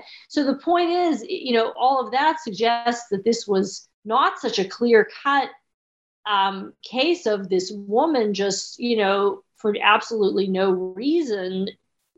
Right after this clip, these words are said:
like, pretending that she was feeling threatened and labeling him and trying to get him arrested.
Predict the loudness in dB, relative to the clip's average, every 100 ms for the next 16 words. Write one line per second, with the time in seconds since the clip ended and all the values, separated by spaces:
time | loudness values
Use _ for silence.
0 | _ _ 0 0 0 -6 -8 -4 0 0
1 | 4 4 2 0 0 0 0 2 2 2
2 | -2 -4 0 0 0 -4 0 2 2 2
3 | 0 -2 0 4 4 2 0 0 -2 0
4 | 0 0 -6 -4 0 2 2 0 0 0
5 | 2 0 2 2 2